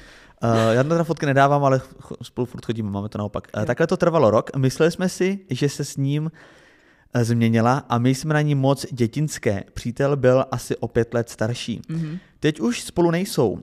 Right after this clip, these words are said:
Speaker 1: Časem se ukázalo, že byl pouze velmi žárlivý a manipulativní. Kontakt s náma jí obkličkami zakazoval. „Proč se s nima chováš takhle? Proč se usmíváš, když se hádáme? Proč si neodepisovala?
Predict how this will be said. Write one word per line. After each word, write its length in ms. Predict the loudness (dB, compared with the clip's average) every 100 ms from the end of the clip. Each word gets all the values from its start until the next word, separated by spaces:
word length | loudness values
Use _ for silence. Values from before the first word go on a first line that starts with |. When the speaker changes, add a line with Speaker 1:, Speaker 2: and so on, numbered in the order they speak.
| -10 -10
Speaker 1:
Časem 300 | -4 -4 -2
se 100 | -4
ukázalo, 500 | -4 0 0 2 2
že 80 | 2
byl 140 | 0
pouze 280 | 0 0 0
velmi 260 | 0 0 0
žárlivý 680 | 0 0 0 0 -2 -4 -6
a 100 | -4
manipulativní. 880 | -2 -2 -2 -4 -2 -6 -4 -4 -6 -10 -20 _
Kontakt 300 | -4 -2 -2
s 80 | -4
náma 320 | -2 0 0
jí 160 | -2 -2 -8 _
obkličkami 640 | -10 -6 -8 -4 -4 0
zakazoval. 640 | -2 -2 -2 2 2 -2 -8 -20 -20 -20 _
„Proč 200 | -4 -4 -2
se 80 |
s 80 | -4
nima 160 | -2 -2
chováš 280 | 0 -2 -2
takhle? 360 | -2 -2 -2 -4 -16 _ _ -8
Proč 260 | -6 -2
se 80 | -2
usmíváš, 500 | -2 -2 -2 0 0
když 160 | -2 -2
se 100 | 0
hádáme? 480 | 2 2 0 0 -4 _ -6
Proč 200 | -6 -4
si 80 |
neodepisovala? 720 | -4 0 -2 -2 -2 0 0